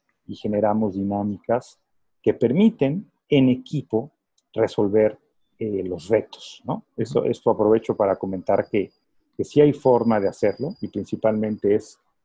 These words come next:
Speaker 1: estando muy cerca de quien tiene las necesidades.
Speaker 2: Sí, sí, por supuesto. Y bueno, no sé si, eh, pueda compartirnos alguna historia de, de éxito, algo, algo que pasó en particular con, con uno,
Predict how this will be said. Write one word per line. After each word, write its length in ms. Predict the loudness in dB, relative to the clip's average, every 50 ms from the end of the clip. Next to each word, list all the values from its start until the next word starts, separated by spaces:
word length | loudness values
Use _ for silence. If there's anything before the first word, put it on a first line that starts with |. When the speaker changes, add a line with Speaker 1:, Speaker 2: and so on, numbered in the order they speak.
| _
Speaker 1:
estando 540 | -16 -16 -12 _ -4 -4 -2 -2 -2 -2 -2
muy 280 | -2 0 2 2 2 0
cerca 480 | 0 0 0 0 0 0 -2 -2 -2
de 140 | -2 -4 -6
quien 320 | -10 _ -16 -16 -16 -16 -10
tiene 320 | _ 0 2 2 2 2
las 180 | 0 -2 -6 -8
necesidades. 760 | -12 -12 -12 -12 -12 -14 -16 -16 -18 -18 _ _ _ _ _ -20 -20 -20 _ _ _ _ _ _ _ _ _ _ _ _ _ -12
Speaker 2:
Sí, 220 | -8 -6 -6 -6
sí, 160 | -8 -10 -12 -12
por 180 | -10 -12 -14
supuesto. 440 | -14 -14 -14 -14 -14 -14 -14 -14 -12
Y 60 | -10 -8
bueno, 200 | -6 -4 -4 -2
no 140 | -2 -4
sé 140 | -6 -6 -10
si, 400 | -10 -8 -6 -4 -4 -4 -6 _ _ _ _ _ -12 -10
eh, 140 | -8 -8 -8
pueda 260 | -6 -4 -4 -4 -4
compartirnos 680 | -4 -6 -6 -6 -8 -8 -8 -6 -6 -4 -4 -6 -6
alguna 280 | -8 -8 -6 -6 -6 -6
historia 680 | -8 -10 -12 -12 -12 -12 -10 -10 -10 -10 -10 -10 -12 -12 -10
de, 380 | -10 -10 -10 -10 -12 -14 -12
de 200 | -12 -8 -6 -6
éxito, 360 | -6 -8 -10 -14 -14 -10 -8 -6
algo, 280 | -6 -4 -4 -4 -4
algo 280 | -4 -4 -6 -6 -8 -10
que 140 | -12 -12 -12
pasó 320 | -12 -14 -16 -12 -10 -10
en 120 | -10 -10
particular 580 | -12 -14 -18 -20 -16 -14 -12 -12 -10 -12 -14 -14
con, 240 | -12 -12 -12 -12 -10
con 220 | -10 -8 -6 -6
uno, 340 | -6 -4 -6 -6 -8 -10 -12